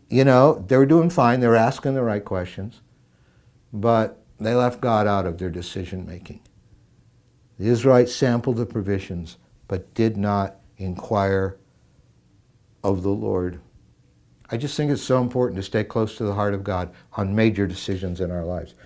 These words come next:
And we're being pressured and manipulated in a lot of directions. Um, you know, we read social media and we say, "If you don't believe this, then you're a compromiser. If you do believe this,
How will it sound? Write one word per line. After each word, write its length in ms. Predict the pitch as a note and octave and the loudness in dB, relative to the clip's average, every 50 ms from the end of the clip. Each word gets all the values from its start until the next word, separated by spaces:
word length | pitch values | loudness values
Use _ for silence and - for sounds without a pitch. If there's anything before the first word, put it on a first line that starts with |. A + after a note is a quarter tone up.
| - - - - - _ | -20 -20 -20 -20 -20 _
And 140 | - G#2+ A2+ | -2 2 4
we're 80 | B2 D3+ | 4 4
being 300 | - G3+ F#3+ E3+ - - | 4 2 0 0 -2 -4
pressured 420 | - - A#2 A#2+ - - C3+ A2+ | -6 -6 -4 -4 -2 -2 -2 0
and 80 | G#2 F#2 | 0 0
manipulated 720 | F#2 F#2+ F#2+ G2+ G2 - A2+ G#2+ G2+ G2 F#2 D#2+ - - | 0 0 -2 -2 -4 -4 -2 0 0 0 -2 -4 -8 -8
in 80 | G2 F#2 | -4 -4
a 60 | F2 | 0
lot 180 | F#2+ F#2+ F#2+ | 0 0 0
of 80 | F#2 D#2+ | -2 -2
directions. 560 | D2 F2 F2 F#2 - - - D#2 D#2 - - _ _ _ _ _ _ _ _ _ - - _ _ - | -4 -4 -6 -6 -6 -10 -18 -18 -18 -18 -20 _ _ _ _ _ _ _ _ _ -20 -20 _ _ -4
Um, 400 | F#2+ G2 G2 G2 F#2 F2+ F2 - - - - _ - - - _ - | 0 2 2 2 2 0 -6 -8 -14 -20 -20 _ -20 -20 -20 _ -6
you 160 | A2 A2 G#2+ | -2 0 2
know, 100 | A2 A#2+ | 4 4
we 120 | A#2 G#2 | 4 4
read 200 | G#2+ A2+ B2 G#2+ | 4 4 2 2
social 380 | - - B2+ A#2 A#2 - - F#2 | 0 2 2 2 2 0 -4 -2
media 560 | G2+ A#2 B2 A#2+ A#2+ A#2+ A#2 A2+ A2 G#2+ G2+ | -2 0 0 0 0 0 0 0 0 0 -2
and 80 | F2 D#2 | -4 -6
we 80 | F#2 | -8
say, 160 | G2 - G#2+ | -4 -2 -2
"If 80 | G2 F2+ | -2 2
you 80 | G#2 A2+ | 2 2
don't 140 | B2 G#2+ | 2 4
believe 320 | F#2 A2 A2 A2 A2 G#2 F#2 | 4 4 4 4 4 4 4
this, 320 | G#2+ A2 A2 G#2 - - | 2 2 0 0 -2 -6
then 100 | F#2 F#2 | -4 -2
you're 160 | A2 A2+ A2 | 0 2 0
a 60 | G#2+ G#2 | 0 0
compromiser. 720 | - A2 G#2+ A2 G#2 - G#2+ G#2+ G#2 G#2 G#2 G2+ G2 G2+ | -2 -4 -4 -4 -4 -6 -6 -4 -4 -4 -4 -6 -6 -8
If 100 | F#2 F#2 | -8 -6
you 140 | F#2+ G#2+ G#2 | -4 -4 -2
do 180 | G2 G#2+ A2 | 0 0 0
believe 340 | G#2 G2+ G#2 G#2 G#2+ G#2 F#2 | 2 0 0 -2 -2 -4 -4
this, 280 | F2+ G#2 G#2 G2+ - | -2 -4 -4 -4 -8